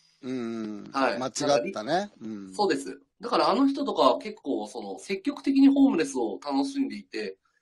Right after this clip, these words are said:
Speaker 1: うん。
Speaker 2: 結構そういう方多いんですね。
Speaker 1: なんかさ、
Speaker 2: ホームレス。
Speaker 1: 俺たちの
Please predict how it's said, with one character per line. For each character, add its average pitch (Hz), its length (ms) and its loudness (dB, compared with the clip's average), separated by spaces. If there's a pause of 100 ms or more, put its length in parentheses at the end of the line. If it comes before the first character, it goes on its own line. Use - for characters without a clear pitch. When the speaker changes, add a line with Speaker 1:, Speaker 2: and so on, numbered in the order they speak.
(120)
Speaker 1:
う 143 80 -10
ん。 113 520 -10 (280)
Speaker 2:
結 339 120 6
構 247 140 4
そ 214 160 0
う 214 40 -2
い 214 40 -6
う 214 40 -8
方 214 220 -2
多 190 300 0
い 147 80 2
ん 165 100 0
で 190 120 -8
す - 120 -14
ね。 - 220 -10 (480)
Speaker 1:
な 180 120 -2
ん - 20 -2
か 185 80 -6
さ、 - 80 -6
Speaker 2:
ホ - 60 -6
ー - 20 -8
ム - 60 -8
レ 156 60 -6
ス。 - 40 -18
Speaker 1:
俺 285 100 2
た - 20 -12
ち 175 440 2
の 117 480 -2